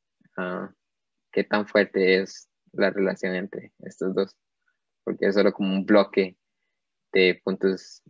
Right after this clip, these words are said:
oscuros. Ah, ah, después está la sección de patrones y modelos. Entonces, ah,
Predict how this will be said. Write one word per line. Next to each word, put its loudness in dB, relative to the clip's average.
oscuros. -2
Ah, -14
ah, 0
después 2
está 2
la 0
sección -4
de 4
patrones -2
y 0
modelos. 0
Entonces, 0
ah, -4